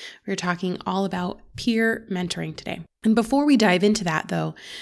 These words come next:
let's first give some background about why this is even important.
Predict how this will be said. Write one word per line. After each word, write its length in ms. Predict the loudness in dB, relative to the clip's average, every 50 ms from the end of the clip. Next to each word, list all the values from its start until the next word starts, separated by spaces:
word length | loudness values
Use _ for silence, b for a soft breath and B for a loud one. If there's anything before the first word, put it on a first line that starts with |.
| B B B B B -2
let's 200 | 0 0 0 2
first 260 | 2 2 2 4 2
give 120 | 2 2 4
some 140 | 6 6 6
background 520 | 4 2 0 0 0 0 2 2 2 0
about 320 | -2 -2 -2 -2 -2 -4
why 600 | -4 -4 -2 -2 -2 -2 -4 -4 -6 -6 -8 -10 -10 -8
this 240 | -6 -6 -4 -4
is 160 | -6 -8 -8 -6
even 320 | -6 -4 -2 -2 -2 -2
important. 640 | -2 -2 -2 0 0 0 -2 -4 -6 -6 -10 -12